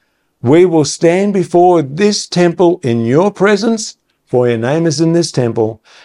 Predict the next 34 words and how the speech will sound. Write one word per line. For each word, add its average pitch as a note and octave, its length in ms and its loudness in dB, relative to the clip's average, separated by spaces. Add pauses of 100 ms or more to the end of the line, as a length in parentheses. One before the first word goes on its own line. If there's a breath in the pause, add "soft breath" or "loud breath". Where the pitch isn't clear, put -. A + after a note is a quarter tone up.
and A#2+ 220 -2
cry E3+ 400 0
out E3+ 220 -2
to D3 80 -2
you F3 200 4
in E3+ 60 0
our F3+ 240 -2
affliction, A#2 640 -4 (340)
and A#2 220 -2
you D3+ 220 4
will C3+ 260 0
hear D#3+ 560 0 (560)
and D3 300 0
save D3 400 2
us.'" - 380 -8 (560)
God D#3 320 2
promised G#3 520 -2
them, F#2 300 -6 (260)
if F3+ 200 -6
they F#3+ 220 2
did E3 300 2
exactly C#3+ 580 0
what F3+ 280 0
they've E3+ 200 0
just D3+ 380 -2
done, A2+ 400 -4 (480)
come E3 260 -2
before D#3+ 480 2
the F#3+ 140 -2
temple, E3+ 580 -4 (400)
cry D#3 460 0
out F3+ 160 -2
to F#3+ 100 0
God, D3 560 0